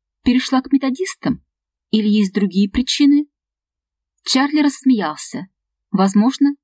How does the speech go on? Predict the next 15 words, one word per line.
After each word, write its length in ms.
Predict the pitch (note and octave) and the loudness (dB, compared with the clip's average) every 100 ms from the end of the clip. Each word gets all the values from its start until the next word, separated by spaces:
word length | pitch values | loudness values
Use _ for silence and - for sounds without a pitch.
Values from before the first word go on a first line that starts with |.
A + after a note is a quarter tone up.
| _ | _
слишком 500 | - A3 A#3+ - A#3+ | -4 0 0 2 2
громко. 540 | F#3+ E3 D3 - B2 - _ _ _ _ _ - | 2 2 0 -2 -10 -10 _ _ _ _ _ -2
Они 240 | C4+ E4 | 0 0
всегда 420 | - C#4+ G#3 F#3 | -2 -2 0 -2
ладили. 540 | D#3+ D3+ C#3+ C#3 - - _ _ _ _ _ - | -2 -4 -2 -4 -6 -10 _ _ _ _ _ -2
На 120 | G3+ | 0
свадьбе 420 | - G#3+ F#3+ G3 | 0 -4 -4 -4
Чарли 420 | - A#3+ C#4 C4+ | 0 0 0 0
и 60 | A3 | 0
Джорджии 680 | - B3 A#3 - A3+ A3 A3+ _ _ _ | 2 2 2 -2 -2 -4 -10 _ _ _
они 260 | - A3 G3+ | 0 2 2
вместе 320 | A3+ C#4+ - | 2 0 -4
танцевали 480 | - G#3 F#3+ G3+ G3+ | -4 -2 0 0 2
на 120 | G3 | 2
столах. 600 | G3 G#3 F#3+ C#3 - - | 0 -2 -2 -2 -6 -14